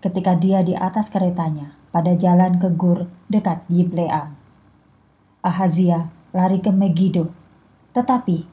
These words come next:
dia mati di sana. Para hambanya mengangkat mayatnya dengan kereta ke Yerusalem.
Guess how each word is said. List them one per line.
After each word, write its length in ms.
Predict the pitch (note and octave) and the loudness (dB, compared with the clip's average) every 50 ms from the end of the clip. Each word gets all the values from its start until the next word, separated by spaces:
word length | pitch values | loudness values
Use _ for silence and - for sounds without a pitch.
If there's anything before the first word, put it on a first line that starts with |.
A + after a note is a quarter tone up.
| - - | -10 -2
dia 240 | F3 G3 G3 F#3 | 0 0 2 4
mati 320 | F3+ F3+ F3 F3+ - G3 F3 | 4 2 2 2 0 -2 -2
di 80 | F3 | -2
sana. 480 | E3+ - - D3+ D3 D3 C#3+ C#3 - - - _ _ _ _ _ _ _ _ _ _ _ _ _ _ _ _ _ _ _ _ _ _ _ _ _ _ _ _ _ _ _ _ _ _ _ - | -4 -6 -8 -14 -14 -14 -14 -14 -16 -20 -20 _ _ _ _ _ _ _ _ _ _ _ _ _ _ _ _ _ _ _ _ _ _ _ _ _ _ _ _ _ _ _ _ _ _ _ 2
Para 240 | A#3+ B3 C4 B3+ A#3 | 4 4 6 4 4
hambanya 400 | C4 A#3 A3+ A#3+ B3+ C4+ C#4+ C4 | 4 4 6 6 6 6 6 6
mengangkat 480 | A3+ G3+ F#3 F#3 F3+ F3+ F#3 F3+ F3+ | 6 6 4 4 2 4 2 2 0
mayatnya 480 | F3 E3 E3+ F3 E3+ E3 E3 F3 E3+ E3+ | 0 0 2 2 0 0 0 -2 -2 0
dengan 320 | E3 E3+ F3 E3+ E3 D#3+ | 0 2 2 2 2 2
kereta 460 | E3+ F3 F3 F3 F3 F3 F3 E3+ F3 F3+ | 0 0 2 2 2 2 0 -4 -4 -2
ke 80 | E3+ | -4
Yerusalem. 640 | D#3+ D#3+ D#3+ E3 D#3+ D#3+ - E3+ D#3 D3+ D3 C#3 C#3+ | -2 -2 -2 -4 -4 -8 -8 -12 -14 -14 -16 -18 -20